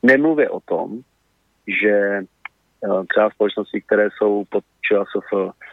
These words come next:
tak investiční služby po telefonu vůbec nedělají.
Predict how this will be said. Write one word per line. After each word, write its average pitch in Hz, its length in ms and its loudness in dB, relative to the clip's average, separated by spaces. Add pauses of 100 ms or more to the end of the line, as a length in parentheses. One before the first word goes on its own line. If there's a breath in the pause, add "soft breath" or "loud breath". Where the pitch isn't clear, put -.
(220 loud breath)
tak 101 240 0
investiční 101 960 -2 (100)
služby 95 300 -2
po 95 140 -4
telefonu 98 520 -2
vůbec 107 360 2
nedělají. 95 440 0